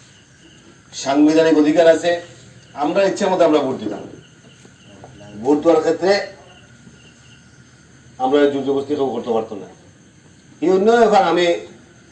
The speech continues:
বল দেখে আপনার একটা কথা কইলাম যে ভোটটা এখন দিলে একজনে দিলে ভালো হইব, কিন্তু কথা হইছে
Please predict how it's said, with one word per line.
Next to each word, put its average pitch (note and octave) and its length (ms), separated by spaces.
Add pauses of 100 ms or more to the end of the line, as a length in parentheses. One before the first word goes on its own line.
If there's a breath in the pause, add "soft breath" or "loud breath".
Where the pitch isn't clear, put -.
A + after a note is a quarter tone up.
(300)
বল D#3 220
দেখে E3 180 (120)
আপনার D3 200
একটা C#3+ 160
কথা C#3+ 200
কইলাম C#3 280 (400)
যে B2+ 160
ভোটটা C3 220
এখন C3 160
দিলে C3+ 140
একজনে A#2+ 360
দিলে A#2+ 340
ভালো A#2+ 160
হইব, G#2+ 140 (1160)
কিন্তু E3 240
কথা G3 160
হইছে G#3+ 200